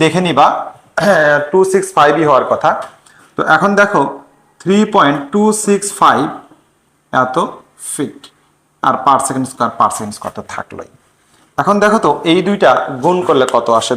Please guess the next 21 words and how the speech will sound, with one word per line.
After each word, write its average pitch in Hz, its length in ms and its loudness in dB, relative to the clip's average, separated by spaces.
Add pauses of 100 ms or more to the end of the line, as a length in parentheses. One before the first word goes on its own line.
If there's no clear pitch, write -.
দেখো 117 180 -2 (540)
ক্যালকুলেটরটা - 760 -8
করে। - 160 -20 (1080)
তো - 60 -16 (160)
এখন 202 160 -2 (120)
দেখো 202 200 2 (1300)
তাহলে 139 180 -2 (140)
নাইন 165 180 2 (160)
পয়েন্ট 196 320 4
এইট 143 200 -2 (300)
into 143 280 0 (880)
টু 196 80 4 (180)
পয়েন্ট, 151 280 4 (1400)
আহ, 123 180 0
সরি, 107 160 0 (120)
থ্রি 175 140 4 (160)
পয়েন্ট 139 240 2 (1300)
টু 160 80 2 (140)
সিক্স 156 180 0 (100)
ফাইভ, - 180 4 (720)
তাহলে 135 160 -2